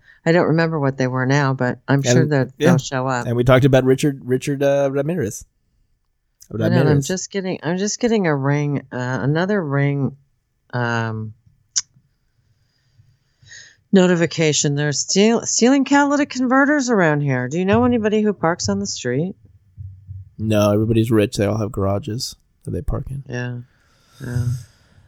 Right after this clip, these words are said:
Speaker 2: Um,
Speaker 1: Mm.
Speaker 2: all right. Well, let's, uh, let's, let's wrap this bad boy up. Um,
Speaker 1: I know. I don't know. What, do we go back to covid next week or what?
Speaker 2: I don't know. Well, you know, we gotta keep everyone guessing.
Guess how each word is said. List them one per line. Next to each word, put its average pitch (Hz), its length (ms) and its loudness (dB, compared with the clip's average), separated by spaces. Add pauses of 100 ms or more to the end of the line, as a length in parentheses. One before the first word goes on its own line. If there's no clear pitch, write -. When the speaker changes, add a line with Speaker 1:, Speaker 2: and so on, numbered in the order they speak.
(180)
Speaker 2:
Um, 139 440 4
Speaker 1:
Mm. 120 320 0 (220)
Speaker 2:
all 170 100 4
right. 160 240 4
Well, 151 100 2
let's, 170 300 2
uh, 170 480 4 (340)
let's, 151 340 -4
let's 156 180 -2
wrap 160 200 4
this 147 120 -2
bad 143 240 2
boy 143 180 4
up. 165 280 4 (180)
Um, 139 80 -8
Speaker 1:
I 131 560 2
know. 196 160 6
I 180 80 2
don't 196 160 0
know. 214 140 2
What, 185 300 -2
do 175 140 0
we 170 120 -4
go 185 120 0
back 185 260 -2
to 175 100 -10
covid 175 400 -4
next 214 360 -6
week 220 240 -4
or 165 140 0
what? - 80 2
Speaker 2:
I 143 100 4
don't 127 120 6
know. 170 140 6
Well, 120 280 4
you 123 80 2
know, 127 140 2
we 131 60 4
gotta 123 180 2
keep 123 180 2
everyone 127 260 4
guessing. 127 400 2